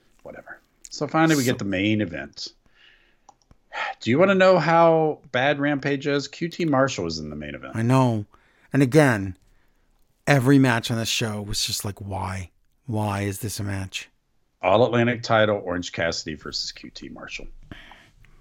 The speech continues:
Speaker 1: Hey, guess what you want in this match? A bunch of, uh, lumberjacks and stories that aren't stories outside the ring because Matt Hardy's there to be an evil lumberjack, but, but Page out, uh, what's his face, Page?
Speaker 2: Ethan
Speaker 1: Drawing a
Speaker 2: Page.
Speaker 1: blank. Ethan Page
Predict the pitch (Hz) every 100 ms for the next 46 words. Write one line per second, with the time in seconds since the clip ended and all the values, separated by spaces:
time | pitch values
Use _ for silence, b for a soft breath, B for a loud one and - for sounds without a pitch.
0 | - - - - - 196 185 185 180 -
1 | 185 165 160 165 160 180 - 120 98 98
2 | 143 147 135 117 101 98 90 110 160 160
3 | 185 180 180 - - b b - 135 131
4 | - - - 175 196 208 185 - 151 143
5 | 170 - - 156 147 131 139 131 143 135
6 | 123 127 143 123 120 123 110 - b b
7 | b b - 143 170 127 196 208 151 -
8 | 139 127 120 107 113 175 226 196 165 139
9 | 127 123 117 123 117 - - 110 120 117
10 | _ _ _ - 120 127 - - 151 170
11 | 156 127 117 113 - 110 107 101 _ _
12 | - 120 90 - 85 - 78 76 - -
13 | 170 170 190 156 104 78 - - - 127
14 | 147 131 131 -